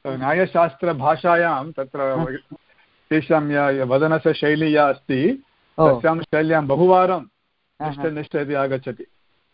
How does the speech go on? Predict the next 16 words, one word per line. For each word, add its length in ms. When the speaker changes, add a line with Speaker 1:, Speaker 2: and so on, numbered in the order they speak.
Speaker 2:
ओ, 180
ओके। 580
हम्म। 200
एक 200
शैली 440
अस्ति, 420
शैली 440
अस्ति 280
तत्, 320
निष्ठा 380
वर्तते। 300
Speaker 1:
हा, 100
हा, 220
हा। 360
Speaker 2:
हम्म। 120
Speaker 1:
हा, 460